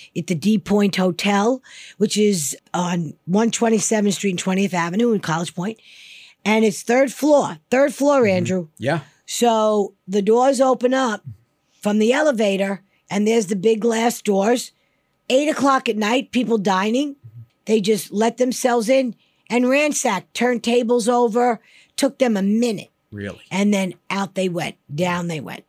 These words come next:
Speaker 1: down the elevator. And my guess is they just dispersed. And, you know, everything's done on the cell phone. Meet
Speaker 2: Yeah.
Speaker 1: you here, meet you there, meet you here, meet you there. It's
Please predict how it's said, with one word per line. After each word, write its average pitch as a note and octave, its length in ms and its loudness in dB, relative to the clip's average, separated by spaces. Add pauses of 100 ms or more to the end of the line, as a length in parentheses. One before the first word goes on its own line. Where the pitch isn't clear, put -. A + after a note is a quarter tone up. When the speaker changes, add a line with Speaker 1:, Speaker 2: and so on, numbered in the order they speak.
(120)
Speaker 1:
down F3+ 260 -6
the F#3 140 -2
elevator. B3+ 640 0 (420)
And G3+ 220 -4
my G3+ 160 -4
guess G#3+ 360 -6
is B3+ 180 -6
they G3 160 -4
just F3 360 -10 (240)
dispersed. F#3+ 840 -8 (560)
And, A#3+ 260 -4
you D4 80 -6
know, C#4 120 -2
everything's B3 400 -4
done A#3+ 180 -2
on A3+ 100 -2
the G#3 60 -6
cell C4 260 -4
phone. E3+ 280 -10
Meet F#3 80 -2
Speaker 2:
Yeah. C3+ 100 0
Speaker 1:
you G3 100 -4
here, G#3 200 -4
meet G3 200 -8
you F#3+ 80 -12
there, G3 220 -8
meet F3+ 240 -12
you F3 140 -12
here, E3+ 80 -14
meet E3+ 240 -14
you E3 60 -16
there. D#3 220 -16 (1300)
It's - 320 -2